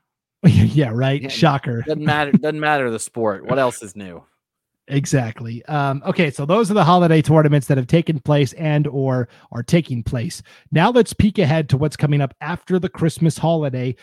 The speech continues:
Speaker 1: because l-, next week, Logan, we're gonna take a, a week off from the Prepcast for the holidays.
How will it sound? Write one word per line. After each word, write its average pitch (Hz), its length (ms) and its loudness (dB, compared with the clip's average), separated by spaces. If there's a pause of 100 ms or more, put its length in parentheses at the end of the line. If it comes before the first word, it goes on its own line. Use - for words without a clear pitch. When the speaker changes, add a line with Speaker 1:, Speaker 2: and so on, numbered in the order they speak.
(200)
Speaker 1:
because 147 360 -2
l-, 175 140 -4
next 190 280 -4
week, 196 200 -2
Logan, 180 500 2
we're 165 160 0
gonna 170 220 2
take 170 240 0
a, 151 160 -2
a 139 80 -4
week 139 220 -2
off 139 200 -2
from 139 140 -2
the 131 80 -2
Prepcast 131 580 -4
for 156 100 -2
the 156 80 0
holidays. 120 560 -4